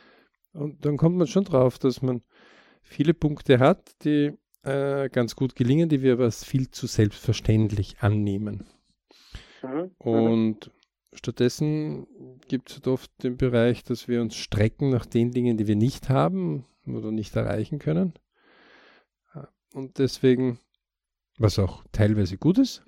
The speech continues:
Speaker 1: das ist ja auch, warum wir Menschen nicht mehr in der Höhle wohnen, sondern viele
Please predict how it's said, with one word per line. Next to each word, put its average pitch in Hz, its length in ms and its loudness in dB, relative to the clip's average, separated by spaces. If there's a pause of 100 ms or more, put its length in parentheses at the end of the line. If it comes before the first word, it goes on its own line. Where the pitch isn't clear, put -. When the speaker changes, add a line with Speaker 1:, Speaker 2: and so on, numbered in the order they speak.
(200)
Speaker 1:
das - 200 -20
ist 110 180 -10
ja 123 160 -2
auch, 104 200 -8
warum 107 360 -4
wir 107 160 -4
Menschen 104 420 -6
nicht 113 260 -6
mehr 110 80 -2
in 107 60 -4
der 101 140 0
Höhle 117 380 2
wohnen, 151 380 -4
sondern 104 480 -6 (880)
viele 110 560 0